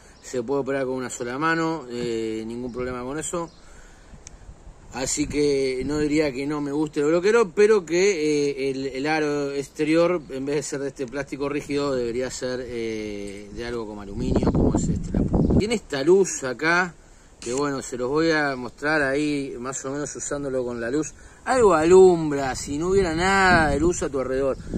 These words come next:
Ahora, si tenés una situación que es lo normal, de poca luz, ya es que no se ve directamente, alumbra a cualquier lado, la luz llega hasta como por acá, ya no llega. O sea, si yo estuviera haciendo un agujero y tuviera la broca puesta, acá la punta de la luz no, no, no llega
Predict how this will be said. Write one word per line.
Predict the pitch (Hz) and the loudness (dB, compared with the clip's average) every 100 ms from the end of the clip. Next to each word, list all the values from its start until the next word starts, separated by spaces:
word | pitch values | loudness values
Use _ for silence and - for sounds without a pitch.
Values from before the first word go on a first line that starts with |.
| - - | -4 2
Ahora, | 175 196 | 2 2
si | 180 | -2
tenés | 156 214 247 233 | -2 0 0 -2
una | 202 175 | -2 -2
situación | 151 147 139 - 202 190 | -4 -4 -4 2 2 2
que | 151 | 0
es | 151 | -2
lo | |
normal, | 147 147 202 143 | 0 0 0 0
de | 135 143 | -2 -2
poca | 139 190 175 | 0 -2 2
luz, | 180 208 214 - - - - - - - | 2 2 0 -10 -20 -20 -20 -20 -20 -6
ya | 175 | -4
es | 180 | -2
que | 180 | -2
no | 165 | -2
se | 165 139 | -2 -2
ve | 117 131 - - - - | -2 -4 -6 -20 -20 -10
directamente, | 120 135 131 139 160 175 160 170 139 | -4 -4 -4 -4 0 -2 0 -2 0
alumbra | 139 160 165 | 0 0 2
a | |
cualquier | 143 139 | 0 0
lado, | 147 175 170 | 2 2 2
la | 151 | 2
luz | 165 | 2
llega | - 165 | 0 -2
hasta | - 135 | -2 -4
como | 131 127 | -4 -4
por | 117 123 | -4 -4
acá, | 127 170 170 | -2 0 2
ya | 156 | 0
no | 147 | -2
llega. | 120 160 151 | -4 -2 -2
O | |
sea, | 139 139 | -2 -8
si | - | -8
yo | - | -12
estuviera | - 160 160 | -6 -4 -4
haciendo | 139 160 147 | -6 -8 -8
un | |
agujero | 135 127 175 143 151 - - - - - | -10 -8 -4 -4 -6 -12 -20 -20 -20 -18
y | 107 | -8
tuviera | 131 147 | -4 -2
la | 143 | 0
broca | 143 135 131 | -2 -2 -2
puesta, | 175 160 143 | -4 -2 -4
acá | 143 170 | -2 0
la | 143 | 0
punta | 139 185 175 156 139 | 0 -4 -2 -2 -2
de | 120 120 | -4 -6
la | 127 | -2
luz | 160 160 127 | -2 -2 -8
no, | 123 135 147 | -10 -8 -6
no, | 135 127 135 131 | -8 -8 -10 -8
no | 143 | -10
llega | - 147 131 117 107 | -6 -4 -4 -4 -10